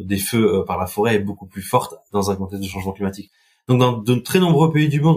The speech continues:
on observe une très forte baisse des diminu-, des surfaces brûlées, qui sont dues à la fragmentation des paysages, qui sont dues, euh, à l'évolution, bien sûr, des techniques d'éteinte de feu, euh, le, le, le satellite, les pompiers, euh,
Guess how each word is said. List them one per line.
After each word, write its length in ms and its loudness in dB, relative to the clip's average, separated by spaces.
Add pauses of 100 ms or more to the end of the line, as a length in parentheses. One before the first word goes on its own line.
(120)
on 100 -2
observe 280 -4
une 100 -2
très 200 -4
forte 420 -4
baisse 340 2
des 220 -4
diminu-, 560 -4
des 140 -6
surfaces 480 -6
brûlées, 420 -2 (720)
qui 140 0
sont 240 2
dues 340 0 (220)
à 80 -2
la 140 2
fragmentation 760 -2
des 100 -2
paysages, 560 0
qui 120 -8
sont 240 -2
dues, 340 -2
euh, 220 0
à 60 0
l'évolution, 520 0
bien 160 -2
sûr, 160 -4
des 160 -4
techniques 380 -4
d'éteinte 360 -2
de 100 -4
feu, 340 0 (400)
euh, 260 2
le, 200 2
le, 440 -2
le 160 -4
satellite, 640 0
les 80 2
pompiers, 640 2
euh, 220 0